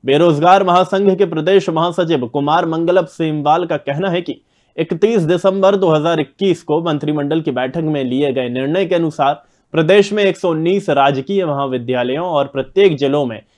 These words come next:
एक एक राज्य इंटर कॉलेज में योग प्रशिक्षित शिक्षक की नियुक्ति का आदेश जारी किया गया था, लेकिन अब तक इस दिशा में कोई कार्रवाई नहीं हुई है। उन्होंने कहा कि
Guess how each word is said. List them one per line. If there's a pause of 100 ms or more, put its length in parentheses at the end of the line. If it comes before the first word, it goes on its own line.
(120)
एक
एक
राज्य
इंटर
कॉलेज
में
योग
प्रशिक्षित
शिक्षक
की
नियुक्ति (340)
का
आदेश
जारी
किया
गया
था, (260)
लेकिन
अब
तक
इस
दिशा
में
कोई
कार्रवाई
नहीं
हुई
है। (260)
उन्होंने
कहा
कि